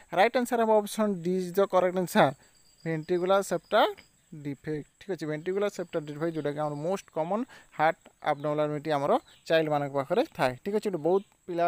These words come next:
ରଙ୍ଗ ଆନ୍ସର ବି ଦେଇଛନ୍ତି, କିଛି ପିଲା ରାଇଟ୍ ଆନ୍ସର ବି ଦେଇଛନ୍ତି, ବହୁତ ପିଲା କନଫ୍ୟୁଜ୍ ହେଇକି ଭୁଲ ଆନ୍ସର ଦେଇଛନ୍ତି। ତ ଏଠି ଯିଏ ଫାଷ୍ଟ ରାଇଟ୍ ଆନ୍ସର ଦେଇଛନ୍ତି, ତାଙ୍କ ନାଁ ହେଉଛି ରୁଦ୍ର ଆଚାର୍ଯ୍ୟ। କଂଗ୍ରାଚୁଲେସନ୍ ରୁଦ୍ର ଆଚାର୍ଯ୍ୟ, ଏମିତି ତାଙ୍କୁ ଭଲ ପାଇଥାନ୍ତୁ, ଏମିତି ଆମ ଭିଡ଼ିଓ ଦେଖୁଥାନ୍ତୁ,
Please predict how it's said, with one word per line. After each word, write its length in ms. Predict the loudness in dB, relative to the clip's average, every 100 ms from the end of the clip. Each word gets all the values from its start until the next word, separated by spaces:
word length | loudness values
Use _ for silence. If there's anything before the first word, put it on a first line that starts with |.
| 2
ରଙ୍ଗ 200 | 4 4 2
ଆନ୍ସର 200 | -4 0
ବି 80 | 2 2
ଦେଇଛନ୍ତି, 320 | 0 0 -4
କିଛି 200 | -6 -6
ପିଲା 120 | 2 6
ରାଇଟ୍ 200 | 6 4
ଆନ୍ସର 180 | 0 0 4
ବି 60 |
ଦେଇଛନ୍ତି, 300 | 4 4 -2 -2 -4 -20 _
ବହୁତ 180 | -2 -2 2
ପିଲା 120 | 0 4
କନଫ୍ୟୁଜ୍ 380 | 2 2 0 0
ହେଇକି 180 | 0 -2
ଭୁଲ 160 | 2 2
ଆନ୍ସର 180 | 4 4 4
ଦେଇଛନ୍ତି। 320 | 4 4 2 0 -10
ତ 60 | -6
ଏଠି 140 | -4 -2
ଯିଏ 120 | -2
ଫାଷ୍ଟ 240 | 4 2 4
ରାଇଟ୍ 160 | 0 0
ଆନ୍ସର 200 | 2 4 4
ଦେଇଛନ୍ତି, 280 | 4 2 2
ତାଙ୍କ 160 | 2 4
ନାଁ 60 | 0
ହେଉଛି 180 | 2 -2
ରୁଦ୍ର 260 | 0 0 6 8
ଆଚାର୍ଯ୍ୟ। 360 | 8 2 0 -2
କଂଗ୍ରାଚୁଲେସନ୍ 600 | 2 4 4 2 0 2 4
ରୁଦ୍ର 140 | 8 8
ଆଚାର୍ଯ୍ୟ, 260 | 8 4 4
ଏମିତି 160 | 4 4
ତାଙ୍କୁ 140 | 2 6
ଭଲ 160 | 4
ପାଇଥାନ୍ତୁ, 460 | 6 4 2 0 0 2
ଏମିତି 200 | 2 4
ଆମ 80 | 4
ଭିଡ଼ିଓ 200 | 4 2
ଦେଖୁଥାନ୍ତୁ, 320 | 0 -2 -2